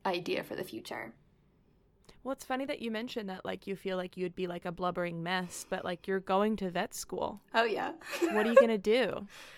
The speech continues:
Speaker 1: Oh, um, I've cried with a few people during euthanasias before.
Speaker 2: <laughs>
Speaker 1: It's
Speaker 2: I've
Speaker 1: kind of
Speaker 2: cried.
Speaker 1: just, it's a thing
Speaker 2: Yeah.
Speaker 1: that happens. And I feel like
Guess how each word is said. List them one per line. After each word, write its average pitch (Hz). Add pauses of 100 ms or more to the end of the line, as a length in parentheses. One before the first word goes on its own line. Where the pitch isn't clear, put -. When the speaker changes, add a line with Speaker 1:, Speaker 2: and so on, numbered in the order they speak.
(120)
Speaker 1:
Oh, 254
um, 339 (640)
I've 415
cried 156
with 180
a 185
few 180
people 170
during 170
euthanasias 165
before. 170
Speaker 2:
<laughs> 160
Speaker 1:
It's 240
Speaker 2:
I've -
Speaker 1:
kind 269
of -
Speaker 2:
cried. 269
Speaker 1:
just, 240 (380)
it's 330
a 403
thing 269
Speaker 2:
Yeah. 220
Speaker 1:
that 202
happens. 202
And 254
I 247
feel 294
like 302